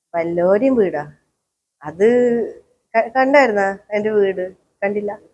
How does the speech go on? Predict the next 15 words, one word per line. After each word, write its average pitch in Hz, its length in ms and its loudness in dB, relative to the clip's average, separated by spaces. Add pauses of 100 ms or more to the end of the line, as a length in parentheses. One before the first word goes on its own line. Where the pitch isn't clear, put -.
(100)
ആരും 202 200 2
കണ്ടില്ല. 254 320 0 (540)
പിന്നെ 226 240 4
ഇതിനിടെ 262 300 4
ഞാന് 247 280 2 (600)
എന്റെ 214 200 0
ഫ്രണ്ടിന്റെ 202 600 0
കണ്ണൂര് 196 480 -2
നയന, 175 300 -2 (560)
ആ, 185 60 6 (480)
ജഗ്ഗു, 180 500 -6 (680)
സന്ധ്യ, 180 380 2 (180)
സന്ധ്യയുടെ 196 420 4
വീടിന്റെ 214 440 0
പാല്, 202 360 0